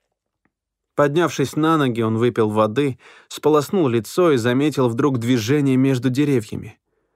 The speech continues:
В попытке разглядеть того, кто решил наведаться к их очагу, Кит воззрился в темноту. Но та, казалось, стала лишь плотнее — и явно не собиралась выдавать непрошенного гостя.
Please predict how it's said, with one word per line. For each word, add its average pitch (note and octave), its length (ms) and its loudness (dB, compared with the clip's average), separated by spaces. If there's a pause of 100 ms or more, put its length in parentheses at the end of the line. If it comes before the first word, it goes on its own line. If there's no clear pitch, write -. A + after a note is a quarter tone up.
(580)
В - 120 -20
попытке B2+ 520 0
разглядеть B2 560 0
того, A#2+ 320 2
кто - 180 -4
решил A2 300 0
наведаться A2+ 600 0
к - 120 -8
их A#2 160 -4
очагу, B2+ 500 -2 (380)
Кит C3 240 -2
воззрился B2+ 680 0
в A2 80 -6
темноту. A#2+ 640 -4 (1120)
Но A2+ 200 -2
та, E3+ 260 0
казалось, D3 520 0
стала D#3 320 0
лишь C#3 280 -2
плотнее — C#3 880 0 (520)
и E3+ 140 0
явно E3 440 2
не D#3+ 180 0
собиралась D#3 760 0
выдавать A2+ 540 0
непрошенного A#2 800 0
гостя. A#2 760 -10